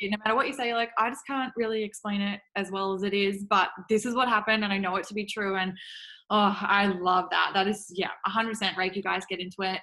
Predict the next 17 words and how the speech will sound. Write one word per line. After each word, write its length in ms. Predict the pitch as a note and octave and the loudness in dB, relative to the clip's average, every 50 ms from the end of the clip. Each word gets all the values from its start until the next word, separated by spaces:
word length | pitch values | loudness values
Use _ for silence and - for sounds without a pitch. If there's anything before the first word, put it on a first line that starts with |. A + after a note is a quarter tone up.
| - - | 2 4
Um, 380 | G#3 G#3 G3+ G3 G3 G3+ G3 G3 | 6 6 6 6 4 2 0 2
and 100 | G#3+ A3 | 0 0
the 80 | A3+ - | 2 4
other 160 | - A3 A#3+ | 4 2 2
question 280 | A#3 B3+ B3+ B3 B3+ A#3+ | 2 -2 -4 -2 0 0
that 80 | A#3 | 0
I 60 | A#3 A3 | 2 0
wanted 220 | G#3 G#3+ G3+ G3+ | 0 0 -2 -2
to 60 | G3 - - F#3 | -2 0 0 0
ask 220 | G3 G3+ G3+ - - - - | 0 0 -2 -6 -10 -8 -4
is, 460 | - G#3 G3+ G3 F#3+ F#3+ F#3+ F#3 - - _ _ - - | -2 0 2 2 0 0 -4 -10 -14 -18 _ _ -14 -8
when 240 | G#3 G3 G#3+ G#3+ G#3+ | -4 -2 0 2 0
you 60 | A3 | 0
said 160 | G#3 A3+ A3 | 0 -2 -2
in 100 | G#3+ G#3 | 0 0
your 120 | G3+ G3 G3 | 0 0 0
night 220 | G3+ A3 B3 B3+ | 0 0 0 0